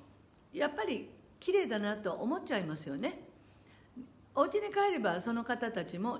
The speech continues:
違うんですけど、綺麗な女性とお家のね、妻、着飾らない妻、ラフな格好してる妻とどうしても男性は比較してしまうんでしょうね。だからそこ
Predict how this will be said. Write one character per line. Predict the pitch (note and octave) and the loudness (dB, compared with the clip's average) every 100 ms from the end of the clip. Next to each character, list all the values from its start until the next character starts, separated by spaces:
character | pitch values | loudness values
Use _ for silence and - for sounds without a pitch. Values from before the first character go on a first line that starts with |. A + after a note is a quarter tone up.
| - | -4
違 | |
う | F#3 F3+ | -4 -2
ん | E3 | -4
で | D3+ | -8
す | - | -8
け | D#3 | -4
ど、 | A#3+ D#4+ - - - | -2 -2 -6 -18 -6
綺 | F4 | -2
麗 | F#4 | 0
な | B3+ | 0
女 | F#3 F3 | 0 -4
性 | F3 D#3+ | -4 -6
と | D#3+ C#4 C#4+ - - - | 0 0 0 -8 -12 0
お | |
家 | G#3+ G#3+ G#3+ | 0 2 0
の | G3 F#3 | 0 2
ね、 | B3 D#4+ - | 2 0 -6
妻、 | - C4+ G#3 - - | 0 2 2 -2 -10
着 | - | -4
飾 | A3+ A3 | 0 2
ら | G3+ F#3 | 2 0
な | E3+ | -2
い | D#3 D#3 | -4 -6
妻、 | D4+ E4 - - - - - - - | -2 -2 -4 -10 -20 -20 -20 -20 -4
ラ | A3+ | -2
フ | A3+ | 0
な | G3 | -2
格 | F3 F3 F3 | -2 -8 -4
好 | F3+ | -6
し | |
て | F3+ | -2
る | G#3+ | -4
妻 | G3+ F4+ F4+ | -2 -2 -2
と | - E3+ - - - | 0 -4 -4 -12 -6
ど | C#4 | -4
う | |
し | D4+ | -2
て | F#4 | -2
も | A#3+ | -2
男 | F3+ F3+ | 0 -2
性 | F3+ F3+ | -2 -2
は | G3 C4+ C4+ - - | 2 0 0 -8 -20
比 | - | -6
較 | G3+ F#3 F3+ D#3 | -4 -2 -4 -6
し | |
て | - F#3 | -2 -4
し | F#3 F#3+ | -2 -2
ま | A3 | 0
う | E4 | 0
ん | |
で | B3 | -2
し | - | -4
ょ | D3+ | -4
う | |
ね。 | C#3+ D4+ - - - - - - | 0 -2 -2 -14 -20 -20 -20 -12
だ | B3+ | -4
か | A#3 | -4
ら | |
そ | G#3+ A#3 | -2 -4
こ | D4 D#4 D#4 | 0 0 0